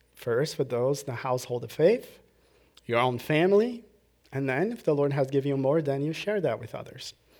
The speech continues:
All right? Um, I'm gonna close us in prayer, but if you have questions, please, please feel free to come and,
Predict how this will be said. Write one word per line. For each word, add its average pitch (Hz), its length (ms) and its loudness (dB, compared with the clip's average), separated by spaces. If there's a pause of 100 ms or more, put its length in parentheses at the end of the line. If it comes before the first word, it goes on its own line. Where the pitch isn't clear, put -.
(260)
All - 60 2
right? 156 220 6 (1080)
Um, 151 420 10 (640)
I'm 160 120 4
gonna 180 140 6
close 185 300 8
us 185 140 0
in 196 80 2
prayer, 151 320 6
but 143 140 4
if 147 160 -2
you 165 60 2
have 156 380 2
questions, 147 800 4 (400)
please, 147 280 2
please 151 300 0
feel 151 120 4
free 143 260 2
to 139 120 -2
come 131 280 -2
and, 117 220 -6